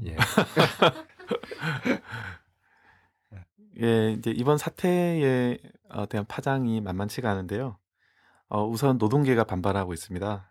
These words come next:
Speaker 2: 어, 민주노총이 이십일 중집해서, 어, 박근혜 정권 퇴진 투쟁에 돌입하겠다 이렇게 선언을 했고요. 이십팔 일 백만 국민대회를 조직하고 또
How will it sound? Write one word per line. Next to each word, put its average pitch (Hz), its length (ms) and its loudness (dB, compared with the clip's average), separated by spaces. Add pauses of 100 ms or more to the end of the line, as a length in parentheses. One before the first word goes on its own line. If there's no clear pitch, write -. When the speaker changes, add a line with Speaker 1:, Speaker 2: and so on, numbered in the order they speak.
(120)
Speaker 2:
어, 101 460 -16
민주노총이 113 680 0
이십일 131 500 4
중집해서, 101 880 0 (120)
어, - 500 -12
박근혜 120 280 2
정권 117 300 0
퇴진 135 380 -2
투쟁에 107 320 2
돌입하겠다 98 640 -2
이렇게 - 220 -6
선언을 123 360 -2
했고요. 110 400 -6 (600)
이십팔 107 400 -2
일 117 160 0
백만 120 480 2
국민대회를 98 840 0 (100)
조직하고 92 760 -6 (680)
또 90 420 -4